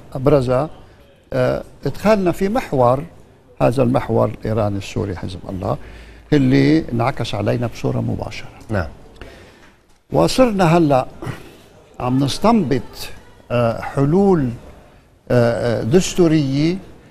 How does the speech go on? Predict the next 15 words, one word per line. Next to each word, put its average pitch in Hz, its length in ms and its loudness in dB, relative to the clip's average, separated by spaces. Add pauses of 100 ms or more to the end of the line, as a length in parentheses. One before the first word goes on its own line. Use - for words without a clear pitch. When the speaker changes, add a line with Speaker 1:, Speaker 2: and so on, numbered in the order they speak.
(380)
Speaker 1:
لمعالجة 143 800 2
حالات 147 380 0
سياسية 160 840 -2
مأزومة. 107 600 -2 (840)
يعني، 123 380 2 (800)
أنا 156 240 0
شخصيًا 131 680 -2 (120)
بكل 127 220 -6
تواضع 123 400 2
بعرف 117 360 -2
القانون 123 260 -2
الدستوري، 131 580 0
صرنا 151 340 2
عم 127 160 2
نقول 156 360 4